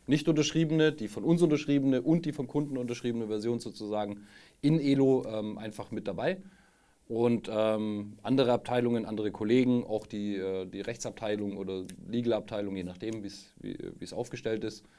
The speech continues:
kann natürlich auch immer alle Informationen anschauen, kann auch direkt gucken, welche Verträge sind gerade zur Unterschrift extern unterwegs, welche sind gerade intern, welche sind schon unterschrieben zurückgekommen.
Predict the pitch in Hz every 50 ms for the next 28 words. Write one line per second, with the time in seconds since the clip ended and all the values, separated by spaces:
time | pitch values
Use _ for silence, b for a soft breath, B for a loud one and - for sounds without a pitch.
0 | b b b b b _ - 110 110 113 107 113 113 104 - 98 98 117 104 92
1 | 87 98 110 107 101 - 113 101 98 95 - - 101 98 95 120 127 127 131 127
2 | 120 120 120 120 B B B B B B - - 135 135 131 123 - 123 120 113
3 | 110 - - 151 143 - 135 123 113 107 - 110 - 117 107 104 120 107 107 104
4 | 110 127 139 135 - - 117 110 107 101 - 110 113 113 104 101 - - 104 -
5 | - 101 104 - - - 101 101 101 95 - 107 98 104 98 117 147 180 175 -
6 | - - - b b b b b b _ - 87 101 98 110 101 90 101 92 -
7 | 101 90 95 98 98 104 123 143 147 - 160 160 151 113 95 92 104 95 110 107
8 | 101 - - 104 95 98 101 101 - 110 104 104 101 - 120 147 143 - 135 -
9 | 131 123 120 120 120